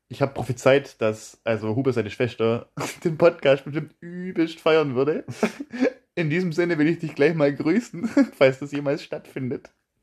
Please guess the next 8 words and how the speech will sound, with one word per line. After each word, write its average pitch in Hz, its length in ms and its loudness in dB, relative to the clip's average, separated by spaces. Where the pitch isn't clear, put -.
Ich - 80 -16
hab 120 120 -2
noch 101 100 -4
nie 131 200 0
jemand 95 280 -2
im 101 80 -10
Fernsehen - 480 -10
gegrüßt. - 640 -18